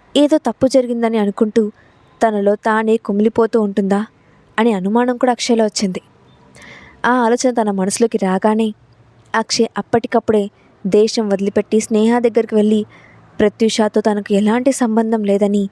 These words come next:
తనను అపార్థం చేసుకోవద్దని చెప్పాలని అనుకున్నాడు. కానీ తాను చేయాల్సిన వర్క్స్ ఇంకా మిగిలిపోవడంతో అతను హడావిడిగా అక్కడి నుంచి వెళ్ళలేకపోయాడు. కాబట్టి అతను కొంచెం వెయిట్ చేయాలని నిర్ణయించుకున్నాడు.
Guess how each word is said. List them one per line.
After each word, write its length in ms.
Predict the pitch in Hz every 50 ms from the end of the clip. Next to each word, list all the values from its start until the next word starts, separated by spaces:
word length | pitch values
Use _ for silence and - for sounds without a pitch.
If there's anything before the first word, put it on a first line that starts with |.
| _ - - - - _ _ _ - 269
తనను 220 | 254 254 247 247 - -
అపార్థం 540 | 202 - - 233 240 247 - - 262 254 - -
చేసుకోవద్దని 640 | 226 220 - - 247 233 226 226 214 - 202 196 214 - 226
చెప్పాలని 420 | 202 - _ 214 208 208 202 208
అనుకున్నాడు. 460 | 196 190 190 - 190 190 185 180 - - _ _ _ _ _ _ _ _ _ _ _ _ _ _ -
కానీ 240 | 214 202 196 202 202
తాను 340 | - 208 196 196 196 190 196
చేయాల్సిన 560 | - - 196 190 196 220 240 - 254 240 240
వర్క్స్ 400 | 226 208 202 202 - - - - _ _ _ _ _ _ _ -
ఇంకా 260 | 208 202 202 220 214
మిగిలిపోవడంతో 880 | 196 190 185 196 208 226 - 240 226 220 214 220 208 - - 214 202 208 - _ - - - - _ _ _ -
అతను 220 | 220 - 214 202 196
హడావిడిగా 600 | - - 185 185 202 220 220 220 208 202 214 208
అక్కడి 300 | 208 214 - - 214 190
నుంచి 220 | 190 196 196 - 208
వెళ్ళలేకపోయాడు. 640 | 202 190 190 196 202 - 208 - 208 196 190 190
కాబట్టి 520 | - - 190 185 - 185 - - 202 196 - _ - - - - - _ _ _ -
అతను 240 | 254 254 269 247 240
కొంచెం 360 | - 240 226 214 240 220 196
వెయిట్ 340 | 185 190 208 226 - - -
చేయాలని 260 | 240 233 208 208 226
నిర్ణయించుకున్నాడు. 760 | 226 214 196 196 196 196 190 - - - 196 180 180 180 190